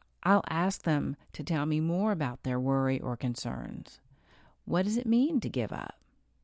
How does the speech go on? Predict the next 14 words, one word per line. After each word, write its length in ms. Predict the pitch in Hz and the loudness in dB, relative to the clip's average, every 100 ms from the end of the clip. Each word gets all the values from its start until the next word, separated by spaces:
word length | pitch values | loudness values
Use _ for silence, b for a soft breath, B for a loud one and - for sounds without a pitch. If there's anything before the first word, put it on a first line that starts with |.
| _ _ _ b b b b | _ _ _ b b b b
What 160 | - 202 | 0 0
do 80 | 214 | 2
they 180 | 214 214 | 2 4
mean 520 | 190 190 170 147 147 | 4 2 2 0 -2
to 160 | - 165 | -6 -4
lose 320 | 151 143 - | -4 -4 -6
all 240 | - 147 | -6 -6
hope? 480 | 147 160 190 - - _ 233 - _ _ _ _ _ _ _ _ b b b b | -6 -4 -4 -6 -12 _ -18 -20 _ _ _ _ _ _ _ _ b b b b
What 260 | 151 165 - | 2 2 2
do 80 | 185 | 0
they 140 | 196 | 0
think 320 | - 156 147 | 0 -2 0
will 100 | 175 | -2
happen? 600 | 175 180 226 - - - | -2 -2 -4 -8 -12 -12